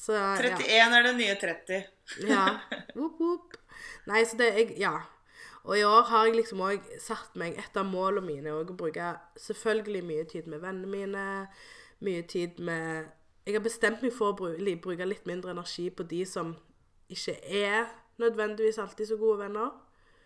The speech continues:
Speaker 2: Mm.
Speaker 1: For det er ofte
Speaker 2: Ja.
Speaker 1: du bruker tid på liksom å, å tenke og, ja,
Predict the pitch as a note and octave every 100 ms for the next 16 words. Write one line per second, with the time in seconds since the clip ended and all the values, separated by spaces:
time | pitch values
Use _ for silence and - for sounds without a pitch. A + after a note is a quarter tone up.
0 | _ _ _ - G#3 F#3+ E3 F3+ F#3 -
1 | - G#3 B3 B3+ E3 E3+ C#4 E4 E4+ C4
2 | A#3 - B3 C#4+ C#4 C4 B3+ B3+ A#3 A#3
3 | A3 F#3+ - - - - - - - -
4 | - _ - A#3 A#3 - D4+ G#3 D3 -
5 | - - F#3 F3+ F3+ F3 F#3+ G3+ G#3 G#3
6 | G#3 G3+ F3+ G3+ F#3+